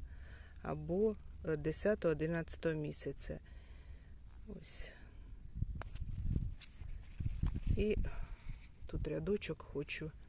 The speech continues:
вже посіяла. Це перший мій досвід. Хочу запитати у вас, хто-небудь сіяв петрушку під зиму? Ось іменно кореневу.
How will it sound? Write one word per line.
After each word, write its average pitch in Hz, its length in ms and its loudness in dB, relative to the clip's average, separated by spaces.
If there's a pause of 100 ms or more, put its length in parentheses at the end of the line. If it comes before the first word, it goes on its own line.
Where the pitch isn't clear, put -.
(160)
вже 160 180 4
посіяла. 170 680 4 (840)
Це - 180 4
перший 156 460 6
мій 156 160 6
досвід. 202 680 4 (540)
Хочу - 340 0
запитати 156 580 6
у 156 140 8
вас, 139 240 4
хто-небудь 147 600 2
сіяв 196 520 6
петрушку - 680 0 (1120)
під 175 180 10
зиму? 147 560 10 (1500)
Ось - 280 -4
іменно 170 460 6 (180)
кореневу. 151 720 6